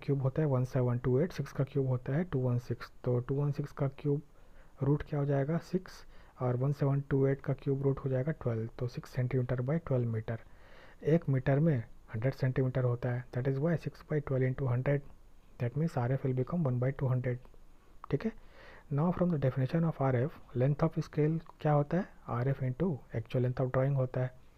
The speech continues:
तो आरएफ़ का वैल्यू दिया है one by two hundred, एक्चुअल लेंथ का वैल्यू दिया है forty two meters, and we know that one meter is hundred सेंटीमीटर। कोई भी यूनिट रहे आपको सेंटीमीटर में लेके आना है, मैंने आपको बताया था,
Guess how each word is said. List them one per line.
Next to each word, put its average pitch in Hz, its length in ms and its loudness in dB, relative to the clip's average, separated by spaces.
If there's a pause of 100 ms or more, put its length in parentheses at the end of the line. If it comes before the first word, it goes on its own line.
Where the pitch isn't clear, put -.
(1300)
तो 127 120 0
आरएफ़ 127 260 2
का 151 80 4
वैल्यू 139 240 4
दिया 156 220 4
है 151 80 6
one 143 140 2
by 151 80 6 (100)
two 156 120 2
hundred, 180 260 2 (280)
एक्चुअल - 340 0
लेंथ 143 120 2 (100)
का 131 440 0
वैल्यू 131 200 4
दिया 147 200 2
है - 80 -8
forty 147 280 2 (100)
two 170 80 4 (100)
meters, 160 400 0 (640)
and 123 200 4
we 127 100 6
know 170 180 4
that - 280 2 (100)
one 131 160 4
meter 156 260 2
is - 160 -6
hundred 123 240 -2
सेंटीमीटर। 135 560 0 (400)
कोई 135 200 6
भी 180 160 6
यूनिट 147 380 4
रहे 127 220 6 (100)
आपको 175 220 -2
सेंटीमीटर 127 560 2
में 143 100 4
लेके 135 280 2
आना 131 180 0
है, 131 80 -4
मैंने 131 160 -2
आपको 131 220 -4
बताया 131 280 0
था, 135 160 -8